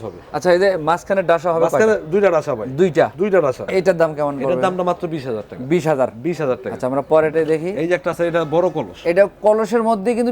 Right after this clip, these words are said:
Speaker 2: বিভিন্ন ডিজাইন।
Speaker 1: বিভিন্ন ডিজাইন ভাই।
Speaker 2: মানে ডিজাইন কলস থেকেই শুরু।
Speaker 1: কলস থেকেই শুরু।
Speaker 2: নকশা অনেক আছে।
Speaker 1: বক্স অনেক আছে।
Speaker 2: আচ্ছা, এটার দাম কেমন
Speaker 1: এটার
Speaker 2: পড়বে?
Speaker 1: দামটা মাত্র বিশ হাজার টাকা।
Speaker 2: আমরা এদিকের কিছু কালেকশন দেখে যাই।
Speaker 1: এই যে দেখেন একটা আঁচল মডেল।
Speaker 2: এটাও কিন্তু আঁচল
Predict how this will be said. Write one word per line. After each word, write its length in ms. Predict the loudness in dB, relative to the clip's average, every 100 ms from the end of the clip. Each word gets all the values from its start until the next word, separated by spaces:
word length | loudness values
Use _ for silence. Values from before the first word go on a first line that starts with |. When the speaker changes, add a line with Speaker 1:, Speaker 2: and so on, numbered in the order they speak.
| 4
Speaker 2:
বিভিন্ন 220 | 4 6 4
ডিজাইন। 200 | 4 4 2
Speaker 1:
বিভিন্ন 200 | 0 -2 -2 -2
ডিজাইন 200 | -2 -4
ভাই। 100 | -4 0
Speaker 2:
মানে 100 | 0 2
ডিজাইন 280 | 4 4 2 4
কলস 200 | 4 4 4
থেকেই 180 | 4 4 2
শুরু। 140 | 2 2
Speaker 1:
কলস 200 | 2 0 0
থেকেই 220 | 0 0 -2
শুরু। 120 | 0 2
Speaker 2:
নকশা 280 | 0 2 2 4
অনেক 140 | 2 4
আছে। 100 | 2
Speaker 1:
বক্স 140 | 0 -2 -2
অনেক 140 | -2 -4
আছে। 120 | -8 -14 -10
Speaker 2:
আচ্ছা, 140 | -8 -2 0
এটার 160 | 2 2
দাম 100 | 2
কেমন 160 | 0 -2
Speaker 1:
এটার 100 | -4
Speaker 2:
পড়বে? 140 | -4 -4
Speaker 1:
দামটা 180 | -2 -4
মাত্র 120 | -4 -6
বিশ 100 | -4 -4
হাজার 160 | -6 -10
টাকা। 120 | -6
Speaker 2:
আমরা 120 | 0 0
এদিকের 280 | 0 0 -2
কিছু 140 | -4 -2
কালেকশন 260 | -2 -2 -4 -4
দেখে 140 | -4
যাই। 100 | -6 -8 -16 -2 0
Speaker 1:
এই 60 |
যে 40 | 2
দেখেন 160 | 0 0
একটা 120 | 0 -2
আঁচল 180 | -2 -4
মডেল। 160 | -6 -8 -6 -2
Speaker 2:
এটাও 180 | 2 0
কিন্তু 160 | 0 -2 -2 -2
আঁচল 220 | 0 0